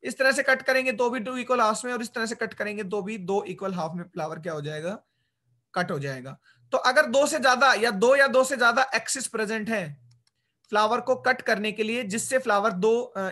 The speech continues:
इक्वल हाफ्स में डिवाइड हो जाए, तो वो एक्टिनोमॉर्फिक सिमेट्री कहलाती है। अगर केवल एक ही एक्सिस है, मान लीजिए इस तरह का कोई फ्लावर है, ठीक है, तो केवल एक यही एक्सिस है जहां से काटने पर ये दो इक्वल हाफ्स में डिवाइड होगा,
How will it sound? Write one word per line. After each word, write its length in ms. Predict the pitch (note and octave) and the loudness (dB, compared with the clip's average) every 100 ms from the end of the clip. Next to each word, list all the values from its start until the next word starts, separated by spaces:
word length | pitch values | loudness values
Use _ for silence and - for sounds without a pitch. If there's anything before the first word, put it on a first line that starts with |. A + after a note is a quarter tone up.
| G3+ | -8
इक्वल 260 | - A3+ | -6 -4
हाफ्स 280 | F#3+ E3+ F3 | -2 -4 -4
में 120 | G#3 | -6
डिवाइड 300 | F#3 F3 F#3+ | -2 -2 -2
हो 80 | F3 | -4
जाए, 280 | D3 E3 G#3+ _ _ _ | -6 -8 -10 _ _ _
तो 60 | G3+ | -6
वो 160 | A3+ G#3 | -2 -2
एक्टिनोमॉर्फिक 680 | G#3 A#3 A#3+ G#3+ G3+ G#3 - | -4 -4 -4 -2 -2 -4 -10
सिमेट्री 400 | F#3 E3+ E3 E3 | -8 -8 -8 -10
कहलाती 400 | C#3+ C#3 C#3+ C#3+ | -10 -10 -14 -16
है। 180 | C#3+ _ _ _ _ - | -16 _ _ _ _ -2
अगर 260 | G#3+ C4+ C4 | 2 2 2
केवल 260 | C#4 C#4+ | 4 2
एक 240 | C#4+ B3+ C4 | 2 0 2
ही 100 | D4 | 2
एक्सिस 360 | A#3+ - A3 F#3 | 2 0 -4 -4
है, 240 | D3+ - _ _ _ _ F#3 | -8 -12 _ _ _ _ -4
मान 120 | G#3 | -2
लीजिए 180 | A3+ C4 | 0 -4
इस 100 | C4 | -2
तरह 140 | B3 | 0
का 100 | B3 | 0
कोई 180 | B3 B3 | 0 -2
फ्लावर 340 | A3+ G#3 F#3+ | 2 0 0
है, 280 | G3+ A3 - _ _ _ _ _ _ _ _ _ _ _ _ - | -2 -6 -10 _ _ _ _ _ _ _ _ _ _ _ _ -12
ठीक 140 | G#3+ | -6
है, 200 | G3 C#3+ _ - _ _ | -6 -6 _ -20 _ _
तो 80 | A#3 | -4
केवल 260 | C4+ C#4 | 0 2
एक 180 | C4+ C#4 A#3+ | 2 0 2
यही 300 | B3 B3 D4 | 2 4 4
एक्सिस 320 | C#4 C4+ B3+ | 2 0 0
है 60 | |
जहां 180 | A#3+ A3+ | 4 2
से 100 | A#3 | 2
काटने 380 | C4 A3+ A3 A#3 | 2 2 2 -4
पर 140 | B3 | -2
ये 140 | B3 B3 | -2 0
दो 140 | A#3+ | 0
इक्वल 200 | A3+ A#3+ | 2 2
हाफ्स 200 | G3 F#3+ | 0 0
में 100 | G#3 | -4
डिवाइड 260 | G3 F3 D#3+ | -2 -4 -4
होगा, 300 | C#3 C#3 | -10 -12